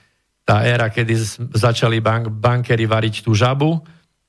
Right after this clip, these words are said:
A teraz budeme končiť pri tom roku tisíc deväťsto štrnásť vznikom amerického Fedu ako americkej centrálnej banky, ktorá ďalej prevzala kormidlo a v podstate ho drží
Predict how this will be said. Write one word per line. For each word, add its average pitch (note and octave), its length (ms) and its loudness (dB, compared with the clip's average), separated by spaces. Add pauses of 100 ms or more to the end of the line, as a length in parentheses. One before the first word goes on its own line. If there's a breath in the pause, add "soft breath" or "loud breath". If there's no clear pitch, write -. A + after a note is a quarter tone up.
(220)
A A2 240 2
teraz A2+ 400 -2
budeme A2 320 -2
končiť A2+ 320 -2
pri G#2+ 160 -2
tom G#2+ 160 2
roku G#2 240 0
tisíc G2+ 320 -2
deväťsto G#2 400 0
štrnásť A2 480 0
vznikom G2+ 640 0
amerického G#2+ 640 0
Fedu C3 480 0 (800 soft breath)
ako G#2+ 480 2
americkej A2+ 400 0
centrálnej G#2 560 0
banky, A2+ 400 0
ktorá G2+ 320 0
ďalej A2 320 0
prevzala G#2+ 400 0
kormidlo G#2 560 0
a G2 320 0
v - 80 -20
podstate G2 480 0
ho F#2+ 160 0
drží F#2+ 480 0